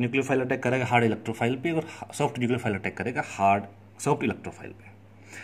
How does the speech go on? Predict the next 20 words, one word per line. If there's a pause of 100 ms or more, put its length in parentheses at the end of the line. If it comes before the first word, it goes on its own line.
(260)
तो
ये
जो
हमारे
Gilman
रिएजेंट्स
होते
हैं, (540)
ठीक
है,
ये
जो
हमारे
Gilman
रिएजेंट्स
होते
हैं,
ये, (360)
ये
हमारे